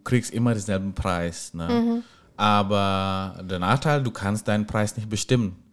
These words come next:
Speaker 2: Mhm.
Speaker 1: Also das heißt, du kannst auch nicht mehr verlangen, obwohl du weißt vielleicht, dass dein
Speaker 2: Mhm.
Speaker 1: Dings eine bessere Quali hast.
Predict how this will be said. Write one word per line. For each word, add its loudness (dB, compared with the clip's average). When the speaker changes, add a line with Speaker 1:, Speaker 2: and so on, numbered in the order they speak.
Speaker 2:
Mhm. 2
Speaker 1:
Also 2
das -4
heißt, -2
du -6
kannst -2
auch 0
nicht 2
mehr 4
verlangen, 2
obwohl 2
du 0
weißt -4
vielleicht, -8
dass -10
dein -8
Speaker 2:
Mhm. -6
Speaker 1:
Dings -8
eine -8
bessere -6
Quali -8
hast. -12